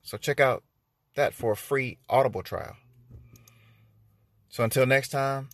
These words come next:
stay blessed. Be thinking,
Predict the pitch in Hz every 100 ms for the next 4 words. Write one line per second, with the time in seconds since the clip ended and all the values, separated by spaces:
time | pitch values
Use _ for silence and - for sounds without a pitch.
0 | _ _ _ - 143 135 123 123 120 -
1 | - _ _ _ _ _ _ _ _ _
2 | _ _ _ _ _ _ 104 - 131 127
3 | 123 127 120